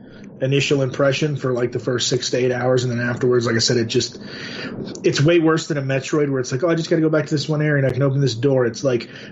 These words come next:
imagine if, if Metroid had linear levels where you started at the same place every single time, and to get to the next section, you literally just had to run through the exact same thing over and over, and they wanted you to do that three or four times.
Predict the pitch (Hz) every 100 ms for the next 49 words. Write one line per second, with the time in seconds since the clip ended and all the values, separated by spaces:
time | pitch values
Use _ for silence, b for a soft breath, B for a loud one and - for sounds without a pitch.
0 | - 143 175 175 180 135 147 135 151 143
1 | 147 143 131 139 147 139 131 135 127 113
2 | 120 110 - 131 131 123 120 - 131 123
3 | 127 135 127 127 127 139 120 - 160 135
4 | 147 147 - - - - - 147 139 135
5 | 147 143 - - 156 147 139 135 139 143
6 | - - - - 165 143 - 170 165 147
7 | 143 127 135 143 139 131 135 - 135 127
8 | 135 135 139 127 120 110 131 - 131 113
9 | 131 123 131 127 135 131 131 127 131 135
10 | 127 123 139 123 - 123 117 113 107 -
11 | 143 98